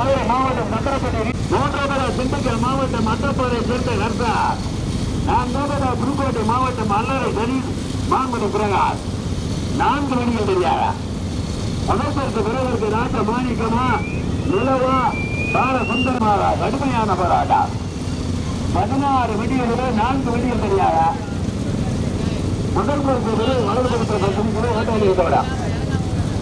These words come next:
முதல் பரிசு பெறுவதற்கு சிவகங்கை மாவட்டம் பேர்க்கிளைக்காடு எஸ் ஆர் பெரியசாமி அம்பலா. யார் போடுங்க? யார் போடுங்க?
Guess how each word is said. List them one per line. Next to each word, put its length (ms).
முதல் 280
பரிசு 320
பெறுவதற்கு 540
சிவகங்கை 440
மாவட்டம் 400
பேர்க்கிளைக்காடு 640
எஸ் 120
ஆர் 160
பெரியசாமி 600
அம்பலா. 260
யார் 200
போடுங்க? 240
யார் 240
போடுங்க? 300